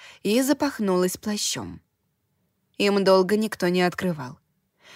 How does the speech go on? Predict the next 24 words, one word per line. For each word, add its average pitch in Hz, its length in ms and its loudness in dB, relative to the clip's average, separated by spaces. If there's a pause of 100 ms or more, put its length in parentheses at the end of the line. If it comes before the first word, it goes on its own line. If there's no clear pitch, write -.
(120)
Исха 262 380 4
видела, 208 480 4
что 185 200 0
служанка 196 640 0
начинает 196 640 0
нервно 196 520 2
оглядываться 180 720 0
по 202 100 -2
сторонам, 214 720 -2 (500)
но 285 180 6
продолжает 226 840 2
настойчиво 175 680 -2
стучать. - 680 -6 (720)
Когда 190 340 4
ведьма 180 460 2
уже 175 200 0
хотела 175 500 2
предложить 180 680 0
поискать 180 580 0
необходимые 175 840 0
ингредиенты 175 800 0
в 165 60 -6
другом 175 540 2
месте, - 500 -6